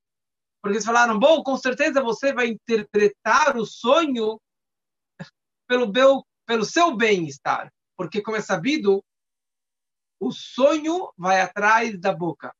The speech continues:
Da forma que o interpretador, aquele que decifra o sonho, traduzir, assim que vai acontecer. Na, na, no Talmud de Shabbat, tem páginas e páginas de, de,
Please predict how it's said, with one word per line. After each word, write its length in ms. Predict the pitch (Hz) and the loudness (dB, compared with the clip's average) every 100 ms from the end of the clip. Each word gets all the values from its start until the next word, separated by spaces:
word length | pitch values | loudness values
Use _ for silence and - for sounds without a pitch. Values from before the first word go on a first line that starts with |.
| _ _ _ _ _ - | _ _ _ _ _ -4
Da 200 | 196 196 | -2 -2
forma 560 | - 240 311 247 208 - | 0 2 2 2 -4 -4
que 240 | 196 - - | -8 -8 -6
o 180 | 185 208 | -6 -6
interpretador, 1500 | 294 311 - 233 208 226 214 208 - 196 - 233 269 170 - _ _ _ _ _ | -8 -8 -6 -6 -6 -4 0 0 0 -2 0 4 4 4 -4 _ _ _ _ _
aquele 320 | 175 143 220 | -10 -4 -4
que 160 | - 214 | -4 -6
decifra 640 | 202 196 - 302 302 226 214 | -4 -6 -4 -4 -4 -4 -4
o 60 | |
sonho, 520 | - 202 185 151 131 - _ _ _ _ | -4 -4 -4 -4 -10 -16 _ _ _ _
traduzir, 840 | 190 190 170 170 139 190 254 359 330 _ _ _ _ _ - | 0 2 2 -4 -4 -2 0 -2 -4 _ _ _ _ _ -8
assim 280 | 165 269 269 | -8 -8 -10
que 120 | 240 | -6
vai 140 | 202 | -6
acontecer. 600 | 185 180 175 160 120 - _ _ _ _ _ _ _ - | -6 -8 -14 -16 -16 -20 _ _ _ _ _ _ _ -10
Na, 200 | 180 180 226 202 | -8 -6 -8 -4
na, 180 | 196 | -4
no 180 | 196 196 | -4 -6
Talmud 500 | 190 202 285 302 185 - _ _ _ _ _ | -4 -2 -2 -4 -6 -16 _ _ _ _ _
de 180 | 160 190 | -8 -6
Shabbat, 540 | - 190 220 240 226 | -2 0 2 2 2
tem 160 | 202 175 | -4 -2
páginas 480 | 254 269 220 226 185 | 2 2 0 -6 -8
e 80 | - | -6
páginas 440 | 208 214 180 269 | -2 -2 -4 -10
de, 280 | - - - _ | -12 -16 -16 _
de, 220 | - | -16